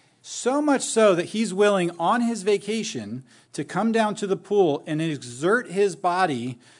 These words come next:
to an incredible degree, swimming for an entire hour, but he's not seeing the results he wants to get. He's not in shape. And I thought, "Wow, that's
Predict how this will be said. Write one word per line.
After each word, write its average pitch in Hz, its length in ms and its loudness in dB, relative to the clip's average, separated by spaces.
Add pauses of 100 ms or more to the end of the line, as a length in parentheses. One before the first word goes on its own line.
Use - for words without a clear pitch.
(140)
to - 160 -8
an 180 60 0
incredible 214 680 0
degree, 180 400 0
swimming 190 560 -6
for 180 140 -6
an 170 40 -4
entire 196 640 -6
hour, 156 640 -4 (640)
but 160 100 -4
he's 160 180 -4
not 196 400 -4
seeing 208 520 -6
the 175 80 -2
results 165 540 -2
he 170 120 -8
wants 147 280 -6
to 156 100 -12
get. 165 240 -4
He's 127 180 -14
not 151 220 -4
in 139 60 -4
shape. - 360 -10 (800)
And 147 100 -6
I 151 60 -2
thought, 143 340 -6
"Wow, 147 300 -12
that's 185 380 -12